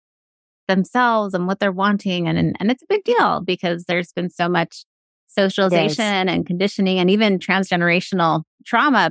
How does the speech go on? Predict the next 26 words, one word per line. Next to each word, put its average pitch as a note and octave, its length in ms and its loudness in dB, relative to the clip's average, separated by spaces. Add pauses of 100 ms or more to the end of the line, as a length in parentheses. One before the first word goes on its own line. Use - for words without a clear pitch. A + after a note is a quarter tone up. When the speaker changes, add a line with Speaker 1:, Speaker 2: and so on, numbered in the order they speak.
Speaker 1:
passed D#3+ 260 -4
down D3+ 320 -2
around E3 500 0
women D#3 540 0 (180)
denying D#3 520 2
themselves, D#3 680 -2
denying D3+ 500 2
what D#3 160 0
they D3+ 80 0
need, D3+ 580 2
being E3 260 2
invisible, D3+ 920 -2
maintaining F3+ 400 2
inv-, E3 240 0 (100)
invisibility, E3+ 760 2
but D#3 140 0
then D#3 260 0
simultaneously E3+ 680 -2
gl-, E3 220 -2 (100)
getting E3+ 200 0
glorified F3 640 0 (140)
for D#3 100 -8
that. D3+ 300 0
And D#3 220 -8
so D#3+ 280 0 (200)
Speaker 2:
Yeah. G3 440 2